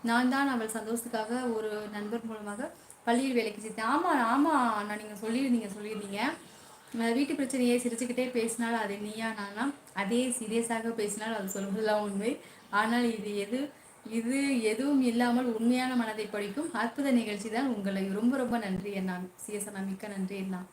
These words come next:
மாமியார் அவர்களே, உங்களுக்கு மருமகள் தண்ணீர் கொடுப்பாங்க. ஆமா, ஆமா காந்தி தங்கம்மா. இன்று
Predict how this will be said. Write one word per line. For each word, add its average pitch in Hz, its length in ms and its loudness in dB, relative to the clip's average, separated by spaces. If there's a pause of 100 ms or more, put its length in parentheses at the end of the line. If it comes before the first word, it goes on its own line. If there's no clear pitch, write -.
(720)
மாமியார் 254 460 4
அவர்களே, 226 380 0
உங்களுக்கு 233 460 0
மருமகள் 220 440 -2
தண்ணீர் 202 320 -4
கொடுப்பாங்க. 185 400 -6 (2000)
ஆமா, 277 360 8 (200)
ஆமா 262 380 6
காந்தி 220 260 4
தங்கம்மா. 208 440 0
இன்று 254 280 2